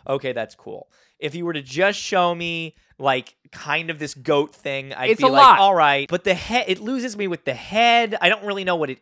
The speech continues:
Speaker 1: is.
Speaker 2: I like it.
Speaker 1: I don't know. It, it's got the horns and also the, the hair. I, I just feel like the god of all Pokemon. It feels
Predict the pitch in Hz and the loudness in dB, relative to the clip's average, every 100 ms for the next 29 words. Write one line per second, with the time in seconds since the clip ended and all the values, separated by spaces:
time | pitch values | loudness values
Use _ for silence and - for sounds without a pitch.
0 | - 185 208 214 208 196 190 - - 135 | -4 -2 0 -2 -4 -8 -14 -16 0 2
1 | 151 135 131 113 - 160 190 196 180 180 | 4 2 -2 -8 0 2 2 -4 -6 0
2 | 185 180 165 175 170 - 170 151 - 196 | 2 2 -2 -4 -8 -10 -6 -6 -2 -2
3 | 202 202 190 170 143 135 156 175 - 175 | 0 -2 -8 -6 -6 -2 -2 -2 -4 -6
4 | 160 151 143 123 160 180 175 175 170 - | -6 -8 -10 -8 -6 -4 -2 -2 -4 -4
5 | 196 233 247 190 202 220 - 226 214 196 | -2 -2 -2 -4 -4 -6 -8 -4 -4 -2
6 | 165 139 156 170 190 175 180 135 147 156 | -4 -2 0 2 2 -2 -2 0 2 0
7 | 165 147 143 123 110 107 110 _ _ _ | -4 -8 -8 -8 -10 -12 -16 _ _ _
8 | - 180 233 226 175 | -14 -10 -6 -6 -8